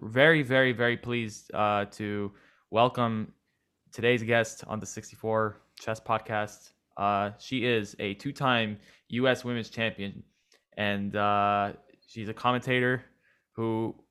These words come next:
got me into chess. I'll explain in a little sec. Um, woman Grandmaster Jennifer Shahade, welcome to the show.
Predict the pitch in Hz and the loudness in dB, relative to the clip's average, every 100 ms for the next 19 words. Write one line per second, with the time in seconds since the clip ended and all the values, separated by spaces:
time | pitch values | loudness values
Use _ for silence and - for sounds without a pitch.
0 | _ 107 117 123 123 123 - 107 123 123 | _ 0 4 4 2 -2 -4 -2 0 0
1 | 101 - 113 110 107 104 - 113 110 - | -4 -6 -4 -2 -2 -4 -4 -2 -2 -8
2 | _ - _ _ - 104 104 104 104 101 | _ -20 _ _ -4 0 2 2 0 -4
3 | 107 _ _ _ _ _ _ - _ - | -10 _ _ _ _ _ _ -20 _ -6
4 | 123 127 131 135 139 131 123 127 123 127 | 0 2 4 4 2 0 -2 -2 0 2
5 | 127 113 123 147 - 123 131 120 - | 4 2 2 0 -6 -2 0 0 -2